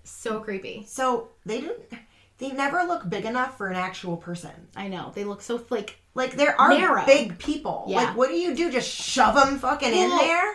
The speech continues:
Speaker 1: like, at other places that we've talked about, they're shoving three or four people in those drawers at a time if
Speaker 2: How?
Speaker 1: they're overrun with bodies.
Speaker 2: They're
Speaker 1: I
Speaker 2: so
Speaker 1: have
Speaker 2: small.
Speaker 1: no idea.
Speaker 2: Like, oh my God.
Speaker 1: I
Speaker 2: It's
Speaker 1: know.
Speaker 2: like for kids or something.
Speaker 1: Uh-huh. And I don't know how these investigators are, like, fitting in there.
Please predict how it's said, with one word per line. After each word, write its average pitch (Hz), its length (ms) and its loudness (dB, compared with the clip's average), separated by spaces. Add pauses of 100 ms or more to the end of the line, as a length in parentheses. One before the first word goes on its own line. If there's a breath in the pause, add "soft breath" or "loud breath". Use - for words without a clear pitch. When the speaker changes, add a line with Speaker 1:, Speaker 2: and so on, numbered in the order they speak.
(100)
Speaker 1:
like, 294 320 -2
at 285 100 0
other 339 200 0
places 277 380 -2
that 262 100 0
we've 247 140 -6
talked 359 240 -2
about, 339 180 4
they're 269 140 2
shoving 311 360 -2
three 254 140 -2
or 247 80 -2
four 254 180 -2
people 330 300 -8
in 254 80 -2
those 220 180 -8
drawers 285 360 -4
at 226 100 -4
a 226 60 -4
time 381 340 -4
if 214 60 -4
Speaker 2:
How? 339 420 8
Speaker 1:
they're - 80 4
overrun 247 240 2
with 226 140 -6
bodies. - 360 -2
Speaker 2:
They're 330 140 0
Speaker 1:
I 339 180 2
Speaker 2:
so 294 120 8
Speaker 1:
have 202 240 4
Speaker 2:
small. 165 680 4
Speaker 1:
no 190 220 -2
idea. 185 480 -8 (160)
Speaker 2:
Like, 285 280 2 (1000)
oh 311 220 8
my 302 260 2
God. 226 600 6
Speaker 1:
I - 40 -4
Speaker 2:
It's 175 60 -4
Speaker 1:
know. 180 100 -8
Speaker 2:
like 269 160 2
for 254 120 -2
kids 285 420 0
or 285 100 0
something. 180 360 -2
Speaker 1:
Uh-huh. 202 500 -2 (720 soft breath)
And 226 100 -2
I 220 80 -2
don't 247 180 0
know 226 140 0
how 202 280 -2
these 208 200 -8
investigators 190 720 -6
are, 190 100 -10
like, 190 180 -8
fitting 180 420 -6
in 139 160 -12
there. - 340 -16